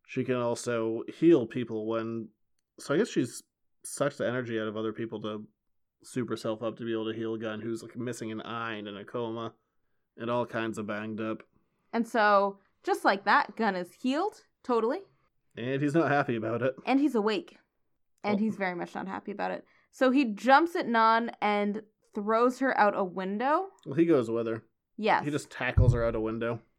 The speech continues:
Speaker 2: Yeah. Um, and in that process, his hospital gown gets shredded.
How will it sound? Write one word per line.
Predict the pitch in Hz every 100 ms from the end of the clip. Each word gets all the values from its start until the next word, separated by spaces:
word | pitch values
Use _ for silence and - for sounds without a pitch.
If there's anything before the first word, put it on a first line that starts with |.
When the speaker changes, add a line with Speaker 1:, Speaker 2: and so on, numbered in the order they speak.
| -
Speaker 2:
Yeah. | 202 190 180 _ _ _ _
Um, | - 247 - _ -
and | 285 -
in | 320 415 466 415
that | 330 -
process, | - 220 208 214 285 311 - -
his | 220 202 -
hospital | 190 196 - 262 269
gown | 277 269 269 247
gets | 226 -
shredded. | - 196 175 247 269